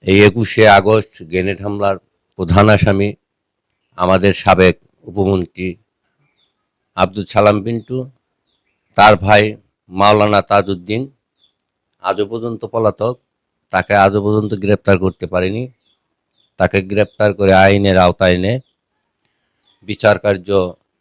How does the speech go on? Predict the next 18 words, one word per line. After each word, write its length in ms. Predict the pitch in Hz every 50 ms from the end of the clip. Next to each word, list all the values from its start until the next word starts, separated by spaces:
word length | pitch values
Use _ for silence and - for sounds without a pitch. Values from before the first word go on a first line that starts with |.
| _ _ _ _ _ _ _ _ _
শেষ 280 | - - 95 92 -
করুক 320 | - - 110 113 139 143 _ _ _ _ _ _ _ _ _ _ _ _ _ _ _ _ _ _ -
এবং 320 | 98 98 98 98 101 101 92 -
কি 140 | - 101 95
আইবি 500 | 92 92 92 85 80 98 101 101 101 107
রহমানের 420 | 101 101 95 92 98 101 104 104
আত্মা 240 | 101 98 - - 98
শান্তি 320 | - - 104 98 95 92 92
পাবে 260 | 95 95 92 95 95
বলে 220 | 92 98 101 101
মনে 220 | 98 101 101 101 95
করি 320 | 87 95 92 104 127 143 _ _ _ _ _ _ _ _ _ _ _ _ _ _ _ _ _ _ _ _ _ _ _ _ _
এবং 540 | - 95 92 95 98 98 95 95 92 90 - - -
জাতীয় 380 | 87 98 101 - - 107 104 104 98 95 92 92 87 - -
নেতাদের 600 | 92 95 92 - 98 95 85 90 90 92 92 87
আত্মা 340 | 82 87 - _ - 98 87
শান্তি 280 | - 101 92 87 95
পাবে। 380 | 87 92 87 82 90 101 113